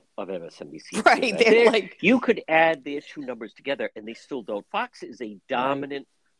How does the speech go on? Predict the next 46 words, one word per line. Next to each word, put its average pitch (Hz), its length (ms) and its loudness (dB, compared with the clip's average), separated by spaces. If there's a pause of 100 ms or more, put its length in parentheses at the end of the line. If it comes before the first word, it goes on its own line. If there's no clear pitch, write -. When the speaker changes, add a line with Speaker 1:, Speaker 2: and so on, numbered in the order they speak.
Speaker 1:
news 123 380 -10
organization. 90 840 -10 (340)
He's 208 200 -10
Speaker 2:
By 196 180 4
Speaker 1:
the 196 60 -2
White 151 100 0
House 175 200 2
Speaker 2:
far. 156 80 -10
Speaker 1:
correspondent. 98 580 -4 (280)
As 180 140 -10
far 294 220 0
as 302 80 -10
this 180 200 -6
business 120 440 -8
of 92 100 -14
your 117 240 -2
network 101 500 -4
supplies, 82 600 -6 (380)
I, - 240 2
I've 240 180 -2
sat 147 460 -4
in 113 320 -8 (180)
<clears throat> - 240 -20
covid 143 300 -2
briefings, 107 580 -10
whether 98 160 -8
it 90 60 -14
was 87 160 -14
Raimondo, 107 460 -4
whatever, 87 500 -6 (400)
and 127 180 -4
the 131 60 -2
news 151 260 -4
director 120 560 -2
at - 160 -16
Channel 135 300 -8
ten 110 200 -8
or 101 40 -10
Channel 101 260 -12
twelve 87 380 -8
are 90 100 -14
sending 139 320 -4
questions 107 480 -8
over 95 220 -6
to - 140 -16
their 107 280 -2